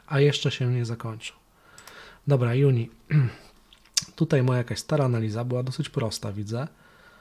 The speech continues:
Układ powtórzenia korekty, jazda razem z trendem, czyli brak tutaj falowości jeszcze na tym wykresie. Strzałka była ewidentnie do góry.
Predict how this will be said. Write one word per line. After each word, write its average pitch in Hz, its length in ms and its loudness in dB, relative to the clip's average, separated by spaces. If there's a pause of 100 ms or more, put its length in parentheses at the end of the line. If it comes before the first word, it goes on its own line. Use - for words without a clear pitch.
(360)
Układ 143 300 -2
powtórzenia 131 520 -2
korekty, 147 480 0
jazda 127 280 0
razem 123 240 0
z - 60 -12
trendem, 113 340 -4
czyli 147 200 0
brak 175 260 4
tutaj - 240 -4
falowości 131 640 -2
jeszcze 135 320 0
na 131 120 -2
tym 131 200 -2
wykresie. 131 460 -2
Strzałka 139 480 0
była 120 200 0
ewidentnie 117 480 -2
do 107 120 -4
góry. 135 380 2